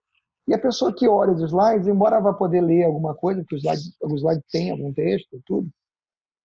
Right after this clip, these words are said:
não vai poder, não vai ter tudo aquilo que eu falei na palestra. E, é, surgiu a ideia de, de criar o paper, que eu imaginava que seria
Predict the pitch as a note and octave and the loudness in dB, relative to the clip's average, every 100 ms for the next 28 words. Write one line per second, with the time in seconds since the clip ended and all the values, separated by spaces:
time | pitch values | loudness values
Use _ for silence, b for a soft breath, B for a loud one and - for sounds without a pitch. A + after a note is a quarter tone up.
0 | _ _ _ _ _ _ _ _ - A3 | _ _ _ _ _ _ _ _ -12 -2
1 | A3 A3+ A3+ B3 A#3 G3+ A#3+ A#3 A#3 C4 | 2 2 2 2 4 4 4 2 0 0
2 | A#3+ B3 - A3 A3+ A3 G#3 A3+ A3+ A3 | 0 -2 0 2 0 2 0 0 -4 0
3 | G#3+ A3+ A#3 G#3 - A3 G3+ G#3+ A3 A#3+ | 2 2 0 -4 -2 0 0 0 0 -2
4 | - A3 F3 - C#3+ E3 - _ _ _ | 0 -2 -2 -6 -4 -6 -8 _ _ _
5 | _ _ _ _ _ _ _ _ _ _ | _ _ _ _ _ _ _ _ _ _
6 | _ _ _ _ _ _ _ _ F3 E3 | _ _ _ _ _ _ _ _ 0 4
7 | E3 D#3+ D#3+ - A#3+ G3 D#3 F3+ G3+ G3+ | 6 4 2 0 0 2 4 4 6 6
8 | F3 F3 F#3+ F#3 F#3 G#3 F#3+ F3 - G3+ | 4 4 4 0 0 0 -2 -6 -4 2
9 | F#3 G3 G3+ G3+ D#4 - G#3 F#3 - C#3 | 4 4 0 -4 -8 -2 2 2 2 -4
10 | C#3+ - D#3 E3 E3+ _ _ _ _ - | -6 -8 -2 -2 -4 _ _ _ _ -2
11 | E3 F3 F#3 F#3+ G3+ F#3+ E3+ F#3 G3+ G3+ | 2 4 4 4 4 2 4 4 4 -2
12 | G#3+ G3 - E3+ F3+ G#3 F#3+ E3+ | -4 -2 0 0 2 2 0 -4